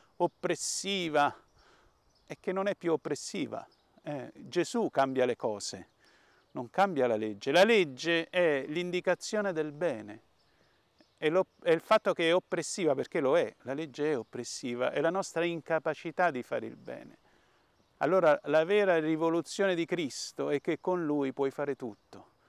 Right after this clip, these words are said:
puoi fare il bene fino in fondo, compiere non la legge soltanto, ma il cuore della legge,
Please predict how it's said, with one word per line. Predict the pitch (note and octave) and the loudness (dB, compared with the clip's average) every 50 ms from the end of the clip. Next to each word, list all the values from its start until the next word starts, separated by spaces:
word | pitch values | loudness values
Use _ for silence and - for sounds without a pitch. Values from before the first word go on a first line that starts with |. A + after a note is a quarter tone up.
| _ _ _ _ _ - | _ _ _ _ _ -8
puoi | D3 C#3+ | -6 -6
fare | C3 - D3 C#3+ | -2 -2 -2 0
il | D3 D3 D3 | 0 -2 -4
bene | C#3+ D3+ F#3+ F#3+ F3+ D#3+ D3 | 2 4 4 4 6 2 -2
fino | - - F3+ D#3+ | -4 -4 -4 -2
in | D#3 D3+ D3+ C3 | -2 -2 -4 -8
fondo, | - - E3 D3 A#2+ A#2 A2+ A2 A2 G#2+ A2 A2 - _ _ _ _ _ _ _ _ | -6 -2 -2 -2 -2 -2 -6 -10 -10 -10 -10 -10 -12 _ _ _ _ _ _ _ _
compiere | - - A3+ G#3+ F#3+ - - F#3+ F3 F3+ F3+ | 4 4 6 6 4 0 0 0 2 2 0
non | F#3 A3+ B3+ A#3 G#3 | 0 0 -2 -2 2
la | F#3 E3+ D#3 | 2 2 2
legge | D3 D3 C#3 B2+ B2 A#2+ - C#3 | 2 0 -2 -4 -6 -6 -6 -6
soltanto, | A#2 - C#3 B2 - _ - B2+ B2 A#2+ - C#3 | -4 -4 -6 -6 -6 _ -6 -6 -6 -6 -8 -8
ma | B2+ C3+ C#3+ C#3+ | -4 -2 -4 -4
il | C3+ - - | -4 -8 -12
cuore | - - F3+ E3+ D3+ B2+ A#2 | -8 -4 -2 -2 -2 -2 -4
della | A2+ A#2 A2+ A2+ | -4 -4 -4 -4
legge, | G#2+ G#2+ G#2 A2 A2+ A2+ - - A#2 A2+ - | -6 -6 -8 -10 -14 -18 -20 -20 -20 -20 -20